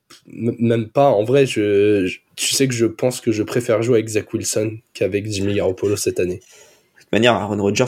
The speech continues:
Speaker 2: il revient dans une semaine. Au vu de sa réhabilitation, là, qui est quand même assez folle, euh,
Speaker 1: C'est,
Speaker 2: comme
Speaker 1: c'est
Speaker 2: quoi
Speaker 1: Aaron Rodgers.
Speaker 2: Ouais, c'est Aaron Rodgers.
Speaker 1: <laughs>
Speaker 2: Les retraites silencieuses, euh, au fin fond de l'Arkansas, mélangées avec des plantes, euh,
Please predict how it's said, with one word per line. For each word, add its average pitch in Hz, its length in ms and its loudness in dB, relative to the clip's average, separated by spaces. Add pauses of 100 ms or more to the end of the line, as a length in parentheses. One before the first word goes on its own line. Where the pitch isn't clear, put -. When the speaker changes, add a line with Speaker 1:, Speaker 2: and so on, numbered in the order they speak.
Speaker 2:
il - 60 0
revient 104 180 -2
dans 101 120 0
une 98 160 -2
semaine. 123 420 -2
Au - 80 -4
vu 101 160 -2
de 107 60 -4
sa 95 340 0
réhabilitation, 101 760 0
là, 104 160 -2
qui - 180 -2
est - 80 -4
quand - 120 -2
même 98 140 -2
assez - 200 -2
folle, 117 400 -2 (300)
euh, 92 240 -2
Speaker 1:
C'est, 123 240 4
Speaker 2:
comme - 180 -10
Speaker 1:
c'est - 180 2
Speaker 2:
quoi 104 320 -6 (200)
Speaker 1:
Aaron 139 420 2
Rodgers. 110 580 -2 (320)
Speaker 2:
Ouais, 95 120 0
c'est 92 220 2
Aaron 101 220 -2
Rodgers. 104 320 2 (220)
Speaker 1:
<laughs> - 200 -10
Speaker 2:
Les 95 120 2
retraites 101 360 0
silencieuses, 113 880 -2
euh, 95 300 0 (320)
au 117 120 -2
fin 110 180 0
fond 117 180 -2
de 107 60 0
l'Arkansas, 113 720 -2
mélangées 101 360 0
avec 98 260 -2
des 104 140 2
plantes, 110 360 -4
euh, 98 180 -2